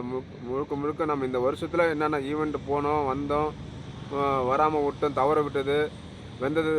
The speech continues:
வேகாததை பத்தி தான் பேச போகிறோம். என்னென்ன ஈவெண்ட் ஸ்பின் பண்ணோம், எவ்வளோ பண்டல் எடுத்தோம், என்னென்ன விஷயத்த பண்ணோம், சரிங்களா? செஞ்ச தவறுகள், ஆ, அதையும் நம்ம சுட்டி காட்டி பேச போறோம். மறக்காம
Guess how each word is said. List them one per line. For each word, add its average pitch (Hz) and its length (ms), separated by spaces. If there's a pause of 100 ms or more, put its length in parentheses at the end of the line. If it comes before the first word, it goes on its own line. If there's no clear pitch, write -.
(100)
வேகாததை 151 420
பத்தி 135 160
தான் 135 140
பேச 139 260
போகிறோம். 135 420
என்னென்ன 147 260 (120)
ஈவெண்ட் 143 300
ஸ்பின் 147 240
பண்ணோம், 143 280
எவ்வளோ 143 280
பண்டல் 135 320
எடுத்தோம், 147 440
என்னென்ன 143 240 (540)
விஷயத்த 139 340
பண்ணோம், 139 260 (300)
சரிங்களா? 143 380 (500)
செஞ்ச 151 320
தவறுகள், 156 420 (640)
ஆ, - 20 (540)
அதையும் 151 360
நம்ம 135 220
சுட்டி 147 240 (160)
காட்டி 139 200 (100)
பேச 139 120 (120)
போறோம். 147 260 (400)
மறக்காம 175 560